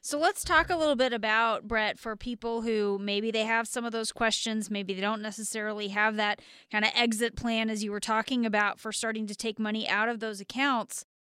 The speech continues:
What's a good way to get started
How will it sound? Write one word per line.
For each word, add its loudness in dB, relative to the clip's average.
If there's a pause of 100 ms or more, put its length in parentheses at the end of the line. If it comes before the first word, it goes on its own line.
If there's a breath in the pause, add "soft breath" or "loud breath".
(140)
What's 0
a 0
good 4
way 2
to 2
get 2
started 2